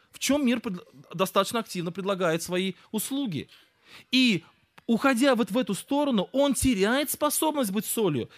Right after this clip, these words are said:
теряет способность быть светом, теряет способность быть душой этого мира. Друзья, существует ли сейчас проблема того, что христиане увлекаются п-, различными мирскими развлечениями или нет? Однозначно.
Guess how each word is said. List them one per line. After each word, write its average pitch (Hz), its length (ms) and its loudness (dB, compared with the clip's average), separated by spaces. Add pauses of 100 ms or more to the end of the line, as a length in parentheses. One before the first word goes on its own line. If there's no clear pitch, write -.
теряет 247 500 2
способность 233 440 -2
быть 190 140 -2
светом, 220 440 -2 (220)
теряет 262 520 0
способность 254 580 0
быть 196 180 0
душой 277 520 0
этого 247 200 -2
мира. 220 400 -2 (960)
Друзья, 208 180 4
существует 339 420 2
ли 294 60 -2
сейчас 240 200 2
проблема 240 680 2 (360)
того, 202 440 2
что 165 480 0 (960)
христиане 214 520 2
увлекаются 175 600 2
п-, - 160 -16 (320)
различными 185 560 0
мирскими 185 400 -2
развлечениями 135 580 -4
или 160 180 -2
нет? 123 200 -8 (840)
Однозначно. 294 720 -2